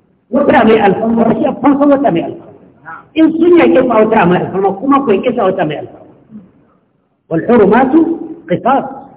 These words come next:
Abubuwa masu alfarma ana rankon su. Saboda haka in sun yi wannan ta'addanci cikin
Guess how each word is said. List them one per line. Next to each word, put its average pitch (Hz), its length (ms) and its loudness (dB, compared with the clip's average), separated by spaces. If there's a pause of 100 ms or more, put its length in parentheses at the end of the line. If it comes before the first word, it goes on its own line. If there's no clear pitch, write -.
(440)
Abubuwa 339 420 4
masu 247 160 2
alfarma 202 400 0
ana 247 220 2
rankon 196 340 2
su. - 160 -10 (920)
Saboda 240 180 0
haka 240 200 -2
in 233 180 -4
sun 330 220 0
yi 381 120 4
wannan 226 340 4
ta'addanci 233 480 0
cikin 226 640 0